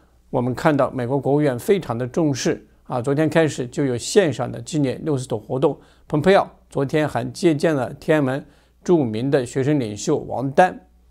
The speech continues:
还有李恒清，还有和商总撰稿人苏小康，还有当时的香港学联的代表李兰菊啊，这实际上显示了对中国民主运动最大的支持。而且呢，蓬佩奥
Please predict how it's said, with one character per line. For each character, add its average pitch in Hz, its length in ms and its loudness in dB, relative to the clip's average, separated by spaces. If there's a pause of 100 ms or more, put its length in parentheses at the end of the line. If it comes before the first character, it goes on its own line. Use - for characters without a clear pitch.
(200)
还 - 160 0
有 143 160 4
李 117 220 -6
恒 131 240 -4
清， 160 260 0
还 127 160 -4
有 135 100 2
和 131 280 -2
商 156 240 2
总 110 220 -8
撰 160 220 2
稿 110 140 0
人 110 220 -6
苏 156 160 -2
小 107 160 -2
康， 139 280 -4 (440)
还 170 240 0
有 151 200 4 (280)
当 156 200 4
时 143 220 -2
的 127 180 0
香 160 320 0
港 117 220 -2
学 139 220 -2
联 143 120 0
的 139 120 0
代 135 240 2
表 110 200 -6 (100)
李 107 160 -8
兰 131 200 0
菊 127 340 -4 (360)
啊， 127 160 0
这 143 160 2
实 - 160 -6
际 160 80 2
上 143 100 4
显 113 320 -2
示 151 140 -4
了 143 100 2
对 127 180 -2
中 151 220 -2
国 127 100 0
民 131 240 -4
主 143 140 -6
运 143 160 0
动 139 180 0 (220)
最 170 240 4
大 123 220 2
的 104 140 -8
支 165 200 0
持。 - 340 -4 (300)
而 151 100 0
且 147 120 2
呢， 143 200 2 (300)
蓬 139 180 -2
佩 151 140 4
奥 - 160 2